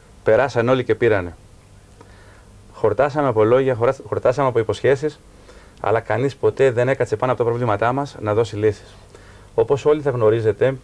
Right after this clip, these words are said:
ε, το Λαύριο, λόγω οικονομικών δυσχερών συγκυριών, αλλά παράλληλα λόγω ανεπάρκειας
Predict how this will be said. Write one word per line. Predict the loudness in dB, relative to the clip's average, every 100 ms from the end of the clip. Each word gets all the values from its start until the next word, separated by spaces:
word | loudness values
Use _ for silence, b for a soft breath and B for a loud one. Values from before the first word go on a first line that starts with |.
| -18 -12
ε, | -6 -2 -2 -2
το | 0
Λαύριο, | 2 0 0 2 2 0 -2
λόγω | 0 2 2
οικονομικών | 0 -2 -2 0 -2
δυσχερών | -2 -2 2 2 0
συγκυριών, | -6 -6 2 2 2 -4 -20 B B B B B
αλλά | 0 2
παράλληλα | 2 2 2 0 0 0 -4 -10 -20 -20 -18 -4
λόγω | 0 2 2
ανεπάρκειας | 0 0 -2 -2 -4 -2 -2 -2 -10